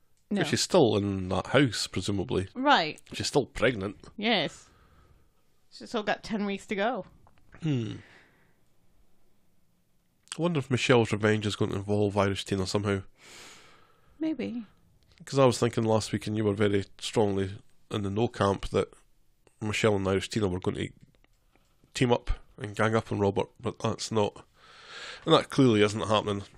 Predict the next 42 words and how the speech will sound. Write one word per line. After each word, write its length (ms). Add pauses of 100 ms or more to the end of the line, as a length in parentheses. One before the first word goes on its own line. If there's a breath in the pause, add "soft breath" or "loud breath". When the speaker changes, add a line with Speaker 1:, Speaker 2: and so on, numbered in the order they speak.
Speaker 2:
I 60
Speaker 1:
I 40
Speaker 2:
thought 80
Speaker 1:
don't 100
Speaker 2:
that 200 (260)
Speaker 1:
know. 60
I've, 440 (420 loud breath)
I'm 120
starting 380
to 60
think 140
maybe 280
it 80
is. 320 (920)
Speaker 2:
No, 240
'cause 160
she 120
hates 320
Irish 200
Tina 200
far 160
too 160
much. 380
Speaker 1:
Well, 520
she 240
says 320
she 180
hates 220
Irish 260
Tina, 280
but 140
she 140
also 200
says 240
she 160
loves 320
Robert 360
and 80
wants 180
to 60
get 140
married 460